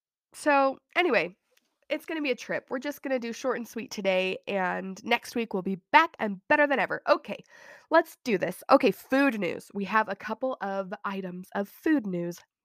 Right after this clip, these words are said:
business. Uh, this is a little bit late to the party, but I forgot to mention it last week. Frazzles are free on Fridays in June.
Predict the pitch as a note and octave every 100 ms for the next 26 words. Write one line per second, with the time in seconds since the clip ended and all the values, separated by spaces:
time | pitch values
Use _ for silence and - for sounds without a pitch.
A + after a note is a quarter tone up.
0 | _ _ F3+ E3 - A3+ E4+ - - -
1 | - - G#3+ G3+ D4 - G4+ C#4 F#4+ F4
2 | A3 G#3+ - G3 F3+ F3+ A3 - - -
3 | G3 - A#3 C4 - - D4 E4+ A4 -
4 | G3+ F3+ F#3+ F#3 F#3 - F#3 C#4+ G3 G#3+
5 | - - _ - - - _ _ - B3
6 | C#4 D4+ B3 F#3 F#3 - - - A#3 A3
7 | - E4 E4 A3+ A#3+ - G#3 G#3+ A3 -
8 | - - G4+ F4 G#3+ F3+ - - _ _
9 | - A#3+ B3+ C#4 _ - A3 E3+ F3+